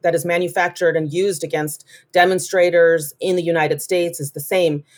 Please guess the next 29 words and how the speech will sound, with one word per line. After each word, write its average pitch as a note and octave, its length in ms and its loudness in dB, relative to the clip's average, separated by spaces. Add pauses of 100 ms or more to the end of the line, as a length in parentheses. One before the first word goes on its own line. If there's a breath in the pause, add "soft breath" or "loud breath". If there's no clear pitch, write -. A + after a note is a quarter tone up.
(140 soft breath)
as D3+ 120 -2
that E3+ 180 2
which D#3+ 160 -4
is D3+ 120 -10
used D#3 300 -6
on, D3 340 -2
uh, D3 140 -4
Palestinians D#3 680 -2
in - 60 -6
occupied C#3 640 -6
territories. - 800 -4 (460 soft breath)
A D#3+ 100 0
student A#3 360 -2
organization F3+ 680 0
called D#3 280 -4
Police F3+ 420 0
Free F3+ 320 -2
Penn F3 400 -2
has D#3+ 180 -6
emerged E3 480 2
in C#3+ 140 -2
response D3 540 -6
to E3+ 100 -6
this D3 320 -4
atrocious D#3+ 500 0
attack E3+ 420 -2
during F3 220 -2
twenty E3+ 280 -4
twenty G3 420 -4